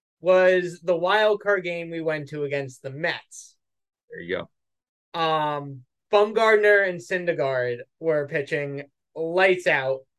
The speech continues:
Speaker 1: It, it was a shame. It was zero zero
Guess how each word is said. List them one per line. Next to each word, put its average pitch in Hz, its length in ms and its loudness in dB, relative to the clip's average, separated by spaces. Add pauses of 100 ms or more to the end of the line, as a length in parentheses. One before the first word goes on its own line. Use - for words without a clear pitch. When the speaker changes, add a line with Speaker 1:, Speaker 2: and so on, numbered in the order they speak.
(120)
Speaker 1:
It, 180 180 -2
it 214 540 -4
was 277 180 -4
a 262 100 2
shame. 240 760 -4
It 226 120 2
was 233 220 -2
zero 233 500 10
zero 165 600 2